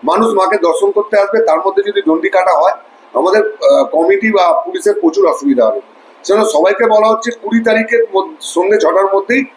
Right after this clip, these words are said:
আপনারা মায়ের কাছে ডন্ডি কেটে নিন। এবং আমাদের কাউন্টার খোলা থাকছে, তেরো তারিখ থেকে আমাদের কাউন্টার খুলে গেছে।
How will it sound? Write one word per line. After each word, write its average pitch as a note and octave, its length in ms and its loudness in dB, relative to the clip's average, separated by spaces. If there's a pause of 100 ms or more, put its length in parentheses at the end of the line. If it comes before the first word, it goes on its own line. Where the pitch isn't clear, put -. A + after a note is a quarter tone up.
(280)
আপনারা F#3+ 380 0
মায়ের D#3 200 0
কাছে F3 220 0
ডন্ডি C#3 280 0
কেটে C#3+ 280 -4
নিন। A#2+ 220 -6 (760)
এবং G3+ 260 2
আমাদের G3 340 0
কাউন্টার E3 340 0
খোলা G3+ 200 0
থাকছে, G#3 300 -2
তেরো E3 280 0
তারিখ G#3 260 0
থেকে G3+ 160 -2
আমাদের F#3+ 220 0
কাউন্টার D#3+ 380 0
খুলে F3+ 240 -2
গেছে। F#3 200 0